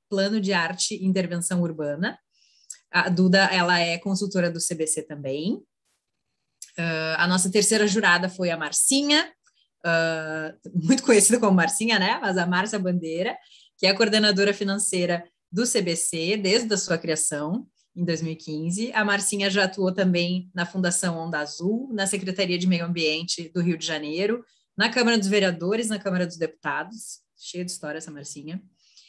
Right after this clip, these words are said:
E, por fim, a Simone Oigman, que é bióloga marinha, formada pela U F R J, com mestrado e doutorado em ecologia pelo erj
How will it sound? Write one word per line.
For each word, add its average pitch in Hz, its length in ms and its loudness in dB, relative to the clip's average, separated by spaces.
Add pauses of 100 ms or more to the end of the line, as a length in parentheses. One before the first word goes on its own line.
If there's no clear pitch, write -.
(320)
E, 220 80 2
por 285 180 0
fim, 262 480 0
a 269 120 2
Simone 214 500 2
Oigman, 208 560 0
que 247 140 -2
é 196 40 4
bióloga 165 460 0
marinha, 214 500 -2 (120)
formada 185 420 0
pela 180 320 -2
U 175 140 0
F 151 240 -2
R 175 100 0
J, 185 500 -2 (460)
com 214 120 -4
mestrado 202 400 2
e - 20 0
doutorado 190 420 2
em 185 80 0
ecologia 190 640 0
pelo 208 260 -4
erj 180 480 -4